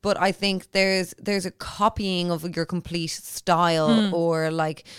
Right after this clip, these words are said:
Speaker 1: something that you spent a lot of money on that someone just,
Speaker 2: That's
Speaker 1: like,
Speaker 2: my
Speaker 1: fucking
Speaker 2: main
Speaker 1: buy,
Speaker 2: one.
Speaker 1: and you're
Speaker 2: Designer
Speaker 1: like,
Speaker 2: shit.
Speaker 1: yeah, it's like, uh-huh.
Speaker 2: Like, if someone had got the coin to go out and buy a Prada bag that you might have loved,
Speaker 1: No, not
Speaker 2: but
Speaker 1: the, pr-, not the, d-, you know, there's certain things now, now that Prada, or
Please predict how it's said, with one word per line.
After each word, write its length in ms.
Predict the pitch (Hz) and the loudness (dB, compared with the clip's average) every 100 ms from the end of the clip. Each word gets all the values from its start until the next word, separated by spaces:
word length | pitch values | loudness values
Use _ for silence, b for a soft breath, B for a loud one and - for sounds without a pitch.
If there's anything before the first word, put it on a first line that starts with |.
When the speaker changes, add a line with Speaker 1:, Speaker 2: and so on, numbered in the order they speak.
| B | B
Speaker 1:
something 320 | - 180 175 | -4 -2 -2
that 100 | 170 | -2
you 60 | 156 | -6
spent 240 | - 156 | -8 -8
a 80 | 147 | -6
lot 220 | 143 139 | -4 -4
of 80 | 147 | -2
money 200 | 147 151 | -4 -4
on 180 | 147 151 | -4 -4
that 100 | 156 | -6
someone 240 | - 156 | -6 -6
just, 120 | 151 233 | -2 0
Speaker 2:
That's 200 | 233 262 | 2 4
Speaker 1:
like, 40 | |
Speaker 2:
my 60 | 226 | 4
Speaker 1:
fucking 80 | 214 | 4
Speaker 2:
main 140 | 190 | 4
Speaker 1:
buy, 220 | 156 147 147 | 4 2 2
Speaker 2:
one. 60 | |
Speaker 1:
and 120 | 120 170 | 0 0
you're 80 | |
Speaker 2:
Designer 340 | 165 233 247 240 | 4 6 6 4
Speaker 1:
like, 40 | |
Speaker 2:
shit. 240 | - 185 - | 0 -4 -6
Speaker 1:
yeah, 320 | 170 160 147 - | -2 -2 -2 -6
it's 180 | - | -4
like, 300 | 175 160 - - - | 0 0 -2 -14 -10
uh-huh. 600 | 127 165 170 165 143 135 - | -6 -6 -6 -6 -8 -12 -4
Speaker 2:
Like, 160 | 226 220 | -2 -2
if 100 | 214 | -2
someone 400 | 277 294 339 339 | 0 2 2 2
had 340 | 269 262 - | 2 2 0
got 220 | - 240 | -2 0
the 80 | 240 | -2
coin 460 | - 220 208 196 196 | -2 0 0 -2 -4
to 40 | |
go 160 | 208 202 | -4 -2
out 140 | 202 | 0
and 100 | 208 | 0
buy 220 | 202 196 | 2 2
a 160 | 196 196 | 2 -2
Prada 260 | - 196 196 | -2 0 0
bag 180 | 196 | -2
that 40 | 196 | -2
you 180 | 196 311 | 0 2
might 160 | 370 | 4
have 100 | 415 | 8
loved, 500 | 370 277 247 233 - B B | 8 8 6 2 -8 B B
Speaker 1:
No, 120 | 240 | 4
not 160 | 247 294 | 6 6
Speaker 2:
but 100 | 294 | 2
Speaker 1:
the, 80 | 240 | 0
pr-, 60 | 233 | 2
not 200 | 254 262 | 2 2
the, 60 | |
d-, 120 | 214 - | -4 -2
you 100 | 240 | 0
know, 180 | 214 196 | 2 2
there's 200 | 220 220 | 2 2
certain 300 | - 262 247 | 4 2 2
things 180 | 240 190 | 0 0
now, 220 | 202 190 | 2 2
now 160 | 185 185 | 2 2
that 180 | 190 - | 0 2
Prada, 340 | 190 180 165 | 2 2 2
or 140 | 180 | -2